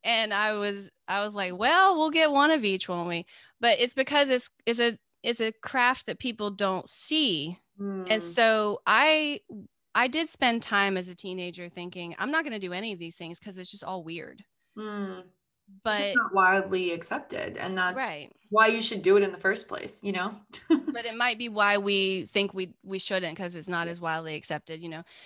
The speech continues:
Speaker 2: Yes.
Speaker 1: But now when I sit down with a spinning wheel, um, there, tons of people will come up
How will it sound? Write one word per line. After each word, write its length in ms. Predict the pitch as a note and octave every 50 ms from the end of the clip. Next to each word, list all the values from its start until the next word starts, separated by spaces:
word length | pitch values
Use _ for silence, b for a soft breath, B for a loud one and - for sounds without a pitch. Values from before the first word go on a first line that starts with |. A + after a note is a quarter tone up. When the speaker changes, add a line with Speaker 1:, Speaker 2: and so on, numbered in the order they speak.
| B B
Speaker 2:
Yes. 80 | F#3 F#3+ G#3
Speaker 1:
But 220 | B3+ D#4 G3 F3+ D3+
now 500 | G3+ G#3+ A3 A3+ A#3 A3+ A3+ A3 G#3+ G#3
when 260 | G3 G3 G#3 G3 G3
I 120 | G3 F#3 F#3+
sit 200 | - - G3 E3+
down 220 | G3+ G3 F#3 F#3
with 100 | F#3 F3+ F3+
a 40 |
spinning 380 | F3+ - - F#3+ F#3 F#3 F3+ F3+
wheel, 600 | F3+ F3 F3 E3+ E3 E3 E3 E3 D#3+ D#3+ - - -
um, 580 | F3 F3 E3+ E3 D#3+ D#3 D#3 D#3 D#3 D#3+ D#3+ E3+ - _ _ -
there, 240 | F#3 F3+ F#3+ F#3 - - G3 D#3+ - -
tons 240 | - A#3+ G#3+ G#3 F#3+
of 60 | F#3 -
people 280 | G3 F3 - E3+ E3
will 100 | D#3+ E3
come 220 | - F#3 E3+ E3 D#3+
up 200 | D#3+ D#3 D3+